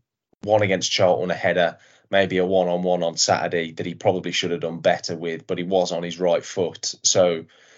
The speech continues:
you know, I, I, I don't look back and think, "Oh, m-, these guys are just missing sitter after sitter after sitter." Um,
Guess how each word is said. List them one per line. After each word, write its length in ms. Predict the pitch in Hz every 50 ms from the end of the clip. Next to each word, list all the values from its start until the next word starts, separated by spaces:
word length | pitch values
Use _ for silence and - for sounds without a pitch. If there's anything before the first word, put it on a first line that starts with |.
| _ _ _ _ _ -
you 100 | 104 101
know, 180 | 95 90 90
I, 280 | 98 - 107 110 - 101
I, 0 |
I 220 | 110 - - -
don't 260 | 113 131 135 127 -
look 200 | 113 120 120 117
back 220 | 95 110 107 - -
and 100 | 98 95
think, 180 | - 101 92 -
"Oh, 160 | 104 104 101
m-, 120 | 98 95 - - -
these 200 | - 101 98 92
guys 280 | - - 92 92 87 90
are 40 | 87
just 180 | 95 87 -
missing 260 | 95 92 87 - 92
sitter 340 | 87 - - 98 87 - -
after 200 | 87 85 - -
sitter 320 | - - 92 87 - - 85
after 180 | 82 - -
sitter." 500 | - - 101 95 98 - - - - 107 _ _ _ _ _ _ _
Um, 520 | - 98 92 90 87 87 87 87 87 92